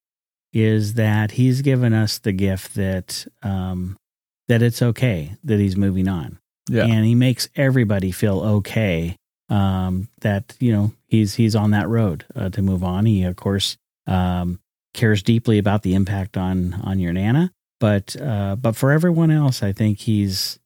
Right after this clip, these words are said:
Speaker 1: I think that's the gift that he's given all of us.
Speaker 2: Yeah. Um,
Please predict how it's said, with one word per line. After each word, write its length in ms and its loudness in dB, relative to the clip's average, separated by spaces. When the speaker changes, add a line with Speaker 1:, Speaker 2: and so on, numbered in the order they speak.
Speaker 1:
I 100 2
think 180 2
that's 200 0
the 100 -2
gift 260 -2
that 80 -4
he's 200 -2
given 240 -4
all 180 -8
of 80 -12
us. 300 -18
Speaker 2:
Yeah. 220 2
Um, 640 0